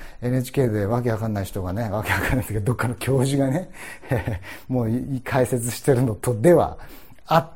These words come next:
倒的に違いますよねと。同じ経済解説に関しても違いますよねということですね。まあ、あの、え、最近は三ちゃんとかでもね、えー、結構ポップな番組の作り方してて、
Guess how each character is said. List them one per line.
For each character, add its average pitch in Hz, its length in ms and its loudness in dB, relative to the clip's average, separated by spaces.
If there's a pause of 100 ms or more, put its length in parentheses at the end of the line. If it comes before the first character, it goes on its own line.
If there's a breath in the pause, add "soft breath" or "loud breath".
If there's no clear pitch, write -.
(140)
倒 180 260 8
的 180 360 4
に 180 120 8
違 131 300 2
い 123 40 2
ま 117 100 2
す - 80 -8
よ 95 60 -4
ね 113 100 0
と。 - 320 -6
同 127 120 -2 (160)
じ 135 280 -2
経 127 280 2
済 120 340 2 (180)
解 117 220 0
説 87 400 -8
に 92 80 -6
関 98 260 -6
し - 80 -10
て 117 140 -6
も 196 240 2 (340 loud breath)
違 123 60 2
い 95 100 -2
ま 95 120 -6
す - 80 -12
よ 98 80 -4
ね 180 100 -2
と 120 200 -4 (220 loud breath)
い 123 60 -2
う 113 40 -2
こ 101 80 -6
と 82 80 -6
で 78 60 -8
す - 80 -14
ね。 170 240 -4
ま 165 300 2
あ、 139 100 0
あ 156 40 2
の、 151 280 2
え、 170 180 0
最 175 260 2
近 175 180 2
は 165 360 8 (180)
三 151 260 0
ち 151 100 -2
ゃ 147 60 4
ん 143 80 0
と 143 120 0
か 120 120 2
で 90 100 0
も 82 160 -4
ね、 101 200 -4
え - 120 -4
ー、 98 40 -6
結 123 160 -2
構 107 100 -4
ポ 151 160 4
ッ - 40 2
プ 113 180 -4
な 85 100 -2
番 101 240 -2
組 98 140 -2
の 95 120 -4
作 - 160 -6
り 110 80 -2
方 104 220 -2
し - 60 -10
て 98 140 -8
て、 107 340 0